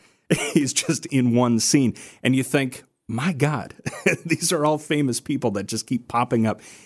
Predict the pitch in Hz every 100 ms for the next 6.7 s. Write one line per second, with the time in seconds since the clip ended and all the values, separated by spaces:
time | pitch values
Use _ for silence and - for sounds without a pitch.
0 | _ - 127 120 123 120 131 113 98 92
1 | - - 131 117 107 101 98 98 - 87
2 | - 92 90 92 - 87 87 95 117 113
3 | 175 101 82 65 - - _ 113 123 113
4 | 95 92 92 92 92 - _ 120 135 92
5 | 107 101 101 - _ _ - 120 104 90
6 | 113 104 98 98 98 - 101